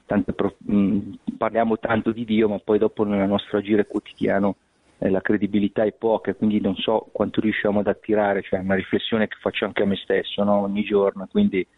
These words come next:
eh, seguendo quello che ha detto San Giovanni Paolo, dico sì credenti, ma tanto molto di più credibili. L'ultima, sul quanto riguarda i movimenti, io ho partecipato a due movimenti, eh, cioè sono in un movimento del rinnovamento attualmente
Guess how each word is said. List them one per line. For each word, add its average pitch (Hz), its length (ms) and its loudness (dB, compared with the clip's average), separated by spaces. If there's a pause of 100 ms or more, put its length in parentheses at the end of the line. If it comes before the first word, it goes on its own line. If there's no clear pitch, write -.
(360)
eh, 95 400 0
seguendo 104 520 0
quello 107 160 0
che 110 80 -2
ha - 20 -2
detto - 160 -8
San 107 160 -2
Giovanni 107 360 2
Paolo, 104 460 0 (460)
dico 110 260 2
sì - 160 -6
credenti, 104 520 0
ma 101 140 0
tanto 104 400 -2
molto 104 340 0
di 101 140 -4
più 101 400 -2 (140)
credibili. 92 640 0 (440)
L'ultima, 139 580 0
sul 120 320 0
quanto 117 260 -2
riguarda 113 320 2
i 113 40 0
movimenti, 107 720 0
io 101 240 2
ho 104 40 2
partecipato 107 680 -4
a 104 40 0
due 110 180 0
movimenti, 104 960 0
eh, 95 260 0
cioè - 280 0
sono 110 320 0
in 110 100 0
un 104 100 2
movimento 104 600 0
del 101 180 0
rinnovamento 101 640 0
attualmente 101 720 0